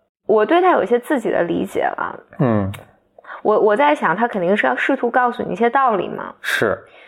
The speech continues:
Speaker 1: 但是我，我没有能够理解的是，这个女孩是一个爱美的天性嘛。
Speaker 2: 嗯。
Speaker 1: 然后为什么她爱美这件事情会使她死掉呢？就是听起来这个女孩也不是有什么大逆不道，做什么大逆不道的事儿。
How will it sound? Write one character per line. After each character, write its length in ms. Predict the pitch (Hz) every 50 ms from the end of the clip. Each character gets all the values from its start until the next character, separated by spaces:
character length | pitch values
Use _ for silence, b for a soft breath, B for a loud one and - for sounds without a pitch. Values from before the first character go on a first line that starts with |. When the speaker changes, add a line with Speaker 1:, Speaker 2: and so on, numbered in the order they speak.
| B B B B
Speaker 1:
但 200 | - - 170 -
是 340 | - - - 302 302 285 269
我， 380 | 233 196 180 170 175 - - -
我 200 | - 190 196 190
没 140 | 185 196 233
有 100 | 311 311
能 140 | 247 214 233
够 120 | 240 240
理 240 | 220 185 175 175 196
解 200 | 208 - 208 -
的 180 | - - - 220
是， 140 | - 208 208
这 120 | - 277
个 80 | 277 247
女 120 | 208 180
孩 260 | 202 202 202 180 196
是 140 | 214 - 247
一 40 | 233
个 80 | 233
爱 200 | - - 262 247
美 220 | 226 208 - - -
的 100 | - 214
天 300 | - - 233 233 247 240
性 320 | - - 233 208 196 180
嘛。 80 | - -
Speaker 2:
嗯。 340 | 120 113 113 110 110 107 110 - b b b b b b b b b b _ -
Speaker 1:
然 220 | - - 196 202 214
后 280 | 220 - 262 247 240
为 180 | 240 277 277 277
什 200 | 262 - 208 185
么 360 | 185 180 175 175 170 170 170 170 - _ _ _ _ _ _ - _ _ _ -
她 120 | - 269 -
爱 200 | - 294 302 262
美 160 | 220 - -
这 140 | - - 175
件 140 | 175 180
事 180 | 185 - - 185
情 100 | 185 175
会 200 | 175 - 185 185
使 240 | - - - - 180
她 160 | - 180 185
死 240 | 185 - - - -
掉 280 | - - 185 185 175 165
呢？ 120 | - - -
就 120 | - 226
是 60 | 214 214
听 260 | 214 - 294 302 294
起 80 | -
来 180 | 214 170 165 175
这 120 | 170 214
个 60 | 202 185
女 100 | 170 175
孩 200 | 175 185 175 190
也 60 | 185
不 160 | 190 - 175
是 160 | - - 208
有 220 | 196 175 165 165 165
什 140 | - -
么 100 | 175 170
大 180 | 170 - - 165
逆 140 | 175 175 170
不 120 | 175 180
道， 300 | 175 202 196 185 175 175 175
做 180 | - 190 185
什 80 | 185 190
么 80 | 175
大 160 | 180 190 190 185
逆 100 | 180 175
不 100 | - 175
道 240 | 202 208 208 180
的 100 | - -
事 160 | - - - -
儿。 80 | -